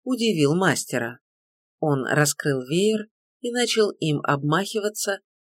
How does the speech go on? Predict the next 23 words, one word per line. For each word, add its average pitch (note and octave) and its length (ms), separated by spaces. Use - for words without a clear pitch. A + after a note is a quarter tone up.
несмотря G#3 640
на F3+ 120
холодную D3 680
вечернюю B2+ 580
погоду. C3+ 640
"Ползает A3 540
среди C#3+ 340
развалин. F3 640
С - 180
недавних A3+ 540
пор A3 340
это F3+ 180
его E3 460
любимое C#3 560
место". - 480
Я C#3+ 260
кивнул E3+ 600
и B3+ 100
отправился F#3+ 760
к F3+ 80
северной C#3 580
части C3+ 420
крепости. D3 720